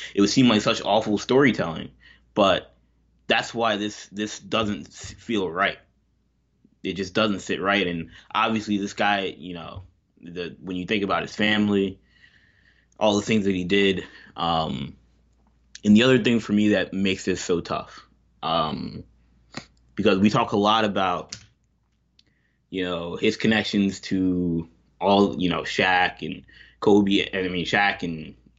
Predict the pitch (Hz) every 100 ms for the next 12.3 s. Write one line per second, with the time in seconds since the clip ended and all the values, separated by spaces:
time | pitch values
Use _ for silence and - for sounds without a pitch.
0 | _ - 71 64 52 65 - 80 92 104
1 | 101 98 98 95 80 64 - 85 95 104
2 | 98 90 80 95 101 98 98 85 80 -
3 | - - - _ - - 127 139 127 -
4 | 117 107 101 98 - _ _ _ _ _
5 | _ _ _ _ _ _ _ _ _ 107
6 | 117 123 147 139 127 127 - - - -
7 | 98 95 - 92 117 104 - - - -
8 | 110 123 147 131 127 110 - 117 107 101
9 | 92 - _ _ _ - 92 117 113 98
10 | 104 101 98 107 113 101 87 92 85 92
11 | 92 98 98 92 92 92 92 92 104 92
12 | 87 80